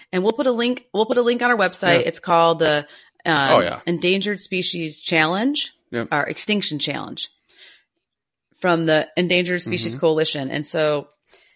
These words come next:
Speaker 1: lots of information on their webpage,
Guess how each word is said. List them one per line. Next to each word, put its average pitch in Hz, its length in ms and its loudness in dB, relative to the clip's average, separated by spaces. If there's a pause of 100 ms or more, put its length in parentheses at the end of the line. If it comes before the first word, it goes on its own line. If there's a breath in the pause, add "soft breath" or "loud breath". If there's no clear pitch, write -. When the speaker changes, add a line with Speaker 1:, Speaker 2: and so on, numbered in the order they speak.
(120)
Speaker 1:
lots 208 300 4
of 233 40 0
information 202 560 -4
on 165 320 -2
their 156 640 0
webpage, 165 720 -2